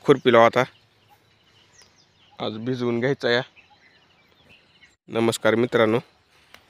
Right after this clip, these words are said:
ऊस, अ, भिजवायला चालू आहे. काल खुर-, अ, खुरपून घेतला, सुकायला होता ऊस. अ, दहा बारा काकऱ्या राहिल्या होत्या,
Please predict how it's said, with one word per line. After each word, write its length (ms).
ऊस, 260
अ, 280
भिजवायला 460
चालू 200
आहे. 140
काल 180
खुर-, 340
अ, 320
खुरपून 360
घेतला, 300
सुकायला 420
होता 180
ऊस. 360
अ, 240
दहा 180
बारा 160
काकऱ्या 340
राहिल्या 240
होत्या, 180